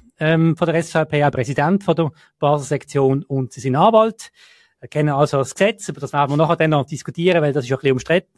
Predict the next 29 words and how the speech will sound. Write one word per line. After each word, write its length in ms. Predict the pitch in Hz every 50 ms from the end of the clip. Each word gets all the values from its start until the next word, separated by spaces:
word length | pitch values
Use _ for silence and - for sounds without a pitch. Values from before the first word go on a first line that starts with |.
| _
umstritten, 540 | - 147 127 - 175 180 202 202 - 175 147 - _ _ _ _ _ _ _ _
wie 100 | - 139
die 120 | - 139
Anwendung 440 | 127 131 139 135 139 131 127 127 127 -
dann 200 | 139 127 123 113
soll 300 | - 127 123 120 123 - _ _ _ _ _ _
funktionieren. 680 | _ - 139 127 123 - - - 131 135 139 147 127 110 - - - - - _ -
Auf 160 | 196 185 -
der 100 | - 170
anderen 240 | 180 208 202 196 -
Seite 260 | - 190 185 - 170
ganz 260 | 147 165 165 165 165
herzlich 220 | 170 156 - - 156
willkommen, 400 | - - 151 165 175 165 139 -
Barbara 340 | - 135 135 135 139 131
Herr. 260 | 123 147 180 226 240 208 _ _ _
Sie 140 | _ - 147
sind 180 | - 139 131 110
Vizepräsidentin 1080 | - 196 202 - - - 190 160 190 - 180 160 165 175 175 - 175 165 170 170 151
von 200 | - - - 147
der 100 | 156 135
S 180 | 143 147 -
P 100 | - 147
Basel-Stadt, 560 | 135 143 139 131 - - - 143 139 147 - -
Sie 80 | -
sind 120 | 110 127 120
im 80 | 117
Grossen 320 | 117 - 123 127 - - 120
Rot 320 | 123 135 156 160 _ -